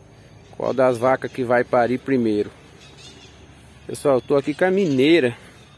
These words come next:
Tá a Mineira e a, e a Estrela ali. As duas mais próximas pra criar.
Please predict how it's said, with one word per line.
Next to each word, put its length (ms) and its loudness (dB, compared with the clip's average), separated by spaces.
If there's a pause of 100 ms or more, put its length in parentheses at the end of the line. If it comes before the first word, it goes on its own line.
Tá 100 -10
a 20 -6
Mineira 600 2
e 80 4
a, 120 2 (1160)
e 80 -8
a 40 -2
Estrela 580 0
ali. 220 -2 (1400)
As 160 -10
duas 220 -6
mais 260 -2
próximas 560 -4
pra 160 -6
criar. 400 -8